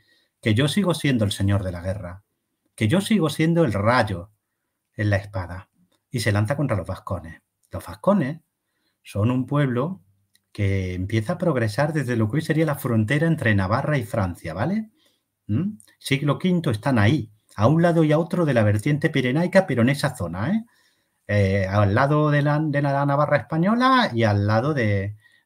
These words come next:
de la Aquitania francesa, ¿no? Diríamos, para, para centrarnos. Y desde el siglo quinto, desde la segunda mitad del siglo quinto, están presionando hacia el sur y hacia el oeste.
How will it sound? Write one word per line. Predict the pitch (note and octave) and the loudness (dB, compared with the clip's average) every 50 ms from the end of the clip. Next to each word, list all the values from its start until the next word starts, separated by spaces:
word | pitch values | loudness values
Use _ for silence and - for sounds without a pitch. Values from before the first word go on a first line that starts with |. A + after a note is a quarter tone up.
| _ | _
de | - G2+ G2+ | -4 -2 0
la | G2+ G2+ | 0 0
Aquitania | G2 G2 - A2 G#2 - A#2 A#2+ A#2 A2+ G#2 | 0 0 -2 -4 -2 0 0 0 2 0 0
francesa, | G#2 G2+ F#2+ F2 F#2 - - F#2 - - - F#2 G2+ | -2 -4 -4 -6 -6 -8 -10 -12 -14 -12 -10 -6 -4
¿no? | C3+ F#3+ A3 G#3+ | -2 0 0 0
Diríamos, | C#3+ G#2+ G2 G2 G2 F2+ F2+ F#2 G2 - | 0 0 0 0 0 -2 -2 -6 -6 -6
para, | - F#2+ F#2 F#2 F2 - | -6 -6 -6 -6 -8 -4
para | - - A2+ - | -2 0 0 0
centrarnos. | - G2+ G2 G2 C3 B2 A2 G2+ G2 - - - - - | 0 -2 -2 0 0 0 0 -2 -2 -4 -8 -16 -20 -4
Y | - D3+ C#3+ | 0 2 4
desde | D3 D3 C#3 D3 | 4 4 4 2
el | D3 C#3+ | 0 0
siglo | - G#3+ A3 G#3+ A#3+ A#3 A3+ | 2 2 2 4 4 2 2
quinto, | - A3+ A#3 A3+ G#3+ G#3 F3+ | 2 2 2 4 2 2 0
desde | D3 B2 B2+ B2 | 0 0 0 -2
la | A#2+ A2+ | -2 -2
segunda | - C3+ D3+ F#3 F#3+ F#3+ F#3 | -2 -2 -2 0 0 0 0
mitad | F3 E3+ E3+ E3 | 0 -2 -2 -2
del | E3 D#3+ | -2 -2
siglo | E3 - E3 D#3+ E3 E3 | -2 -4 -2 -2 -2 0
quinto, | - F#3+ E3+ E3+ | 0 0 0 0
están | C#3+ - - E3+ E3 | -2 -2 -2 -2 -2
presionando | - E3+ D#3+ - C3+ B2+ D3 E3 D#3+ D3 | -2 -4 -4 -2 0 0 0 0 0 0
hacia | A#2+ - - B2+ | -2 -2 -2 -4
el | A#2+ | -4
sur | A2+ - - B3+ B3+ - _ _ _ _ _ _ _ _ _ _ _ _ _ | -2 0 0 0 0 -2 _ _ _ _ _ _ _ _ _ _ _ _ _
y | - A#2+ A2+ A#2 | -2 2 2 2
hacia | A2 G#2 G#2 - G#2+ F#2+ | 2 2 0 -2 -4 -4
el | F2+ | -4
oeste. | F2+ F#2+ G2 G#2 - - - - | -4 -4 -4 -4 -6 -8 -14 -20